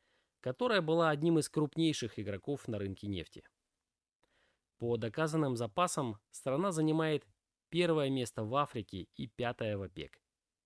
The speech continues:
Цена нефти стремительно выросла до ста двадцати долларов за баррель.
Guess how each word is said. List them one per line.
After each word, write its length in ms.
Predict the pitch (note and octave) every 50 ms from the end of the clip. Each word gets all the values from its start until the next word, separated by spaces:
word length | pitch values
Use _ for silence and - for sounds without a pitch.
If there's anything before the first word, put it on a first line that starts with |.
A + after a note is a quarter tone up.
| _ _ _ _ _ _ _ _ _ _ _ _ _ _ _ _ _
Цена 280 | - D#3+ E3+ G3 G#3 F#3+
нефти 640 | E3 E3+ F#3 F#3+ F3+ - - D#3+ D3 C3+ A#2 - - _ _
стремительно 680 | - - - D3 D3 F3 G3 F3 - E3 D3 C#3 C3
выросла 640 | B2 A#2+ D3+ F3 D#3+ C#3 B2 - - A#2+ G#2+ G2 - _ _
до 220 | C3+ B2 C#3 C3+
ста 240 | - - - D3 B2+
двадцати 400 | A#2+ A#2 A#2 G#2+ - - - A#2
долларов 460 | G#2 G#2 G#2 G2 F#2+ F2+ F2+ F2+ F2+
за 120 | F#2+ G2+ F#2
баррель. 380 | F2+ F2+ D#2+ - D2 - _